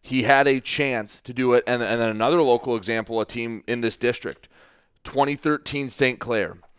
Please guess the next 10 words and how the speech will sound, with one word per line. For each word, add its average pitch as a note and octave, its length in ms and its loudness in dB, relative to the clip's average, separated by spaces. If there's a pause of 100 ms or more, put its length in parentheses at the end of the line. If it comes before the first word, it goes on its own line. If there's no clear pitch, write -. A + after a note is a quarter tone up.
(420)
Again, G#2+ 560 2 (160)
twenty-one C3+ 560 -2
twenty C#3 260 -4
loss B2+ 300 4
to - 100 -16
DeWitt. B2 460 -2 (320)
Tried A#2+ 340 4
a B2 60 0
field B2 380 -6
goal, A2 440 -2